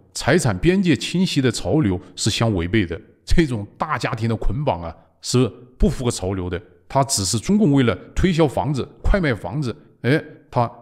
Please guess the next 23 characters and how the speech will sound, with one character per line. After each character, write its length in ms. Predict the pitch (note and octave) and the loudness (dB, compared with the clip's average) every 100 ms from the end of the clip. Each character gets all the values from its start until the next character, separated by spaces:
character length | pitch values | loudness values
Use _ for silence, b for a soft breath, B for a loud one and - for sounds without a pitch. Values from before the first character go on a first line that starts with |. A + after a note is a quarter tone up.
| - | -20
进 180 | - D#3+ | -2 0
行 120 | A#2 | 2
了 40 | C3 | 2
一 100 | C3 | 2
种 140 | G#2 - - | 0 -6 -14
反 340 | - G#2+ E2 | -4 -2 -2
潮 320 | - - D#3 | -6 -2 2
流 260 | F#3+ A2 G#3+ | 2 2 2
的 100 | C4 | 4
一 140 | C#3 | 2
种 180 | G2+ F2+ - _ - | 2 -4 -8 _ -8
鼓 200 | G2+ - | -6 -6
动。 180 | G#2 - _ _ | -8 -10 _ _
第 140 | G#3+ | 2
三 240 | F#3+ G#3+ A#3+ | 4 4 4
个 100 | A#3 | 2
评 160 | - | 2
论 140 | A2 B2 | 0 2
呢 80 | A2 | 2
，L 160 | B2+ | 0
T 160 | C3 C#3 | 2 2
认 140 | C3+ | 2
为 100 | G2 | 0